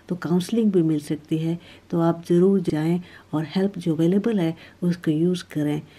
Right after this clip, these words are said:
तो आप अगर कोई भी, अ, दिक्कत है आपको, तो आप, अ, स्टूडेंट यूनियन से संपर्क करें, यूनिवर्सिटी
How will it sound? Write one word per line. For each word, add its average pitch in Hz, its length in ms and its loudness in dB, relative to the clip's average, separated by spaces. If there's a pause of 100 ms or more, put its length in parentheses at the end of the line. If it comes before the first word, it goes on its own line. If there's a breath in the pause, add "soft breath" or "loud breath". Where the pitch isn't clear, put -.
(280 loud breath)
तो 175 200 4
आप 175 320 0
अगर 190 680 4 (280)
कोई 220 160 8
भी, 208 340 8 (440 loud breath)
अ, - 60 -6 (340)
दिक्कत 220 420 4
है 214 120 6
आपको, 190 420 4
तो 185 180 2
आप, 180 240 2
अ, 175 240 6
स्टूडेंट 226 520 2
यूनियन 208 260 8
से 202 160 -2
संपर्क 175 460 0
करें, 175 400 2
यूनिवर्सिटी 202 800 4